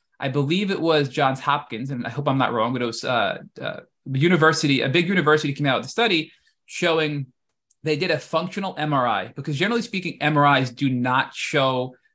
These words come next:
good information about Lyme patients. But if you do a functional M R I, they show the differences in the white and gray matter in the brain.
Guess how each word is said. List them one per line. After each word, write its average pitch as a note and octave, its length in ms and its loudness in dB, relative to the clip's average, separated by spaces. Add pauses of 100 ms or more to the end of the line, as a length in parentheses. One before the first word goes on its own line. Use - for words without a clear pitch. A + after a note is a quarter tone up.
(100)
good F3 180 0
information D#3 480 -6
about B2+ 200 -2
Lyme A#2+ 160 -2
patients. A2+ 400 -12
But - 160 -2
if C#3+ 80 2
you E3 60 0
do F3 100 4
a C3 40 4
functional G3 520 2
M C3+ 160 2
R A#2 120 2
I, G#2+ 320 2 (300)
they D3+ 180 2
show F#3+ 280 0
the F#3 100 2
differences F3 800 -2
in C#3+ 240 -2
the C3 140 0
white C3+ 400 -2
and C3+ 160 -4
gray C3+ 240 -2
matter B2 320 0
in A2+ 60 -6
the A2 60 -6
brain. A#2 520 -4